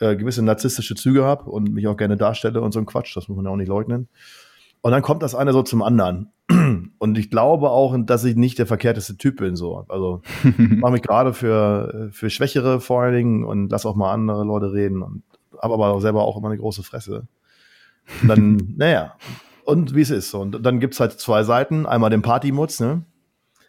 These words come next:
Speaker 1: Das ist dann der, <laughs> wenn ich Künstler bin oder wenn Feierabend ist, dann knall ich mir auch gerne mal einen vor den Latz. Und wenn ich arbeite, bin ich halt auch immer stocknüchtern,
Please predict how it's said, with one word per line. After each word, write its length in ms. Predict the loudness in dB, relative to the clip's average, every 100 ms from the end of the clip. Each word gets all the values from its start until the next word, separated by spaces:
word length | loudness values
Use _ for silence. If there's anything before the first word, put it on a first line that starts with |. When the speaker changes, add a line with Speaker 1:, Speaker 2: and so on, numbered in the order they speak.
| _ -4
Speaker 1:
Das 120 | 0
ist 160 | 0 2
dann 120 | 2
der, 400 | 4 4 4 4
<laughs> 0 |
wenn 100 | 2
ich 100 | 2
Künstler 340 | 0 0 0 2
bin 340 | 4 4 4
oder 200 | 4 2
wenn 80 | 2
Feierabend 520 | 0 2 4 2 -2
ist, 180 | -6 -6
dann 240 | -4 -4 -6
knall 240 | -4 -4
ich 80 | 0
mir 160 | 0
auch 160 | 0 0
gerne 180 | 0 2
mal 140 | 2
einen 140 | 2 0
vor 180 | 0 0
den 60 |
Latz. 360 | 0 -2 -10 _ _ _ _ _ _
Und 160 | -2 0
wenn 100 | 0
ich 200 | -2 -10 -18 -20 _ 0
arbeite, 440 | 2 2 0 -2
bin 120 | -4 -2
ich 120 | 0
halt 100 | 0
auch 100 | 0
immer 180 | -2 -4
stocknüchtern, 920 | -2 -4 -4 -6 -6 -4 -4 -4 -10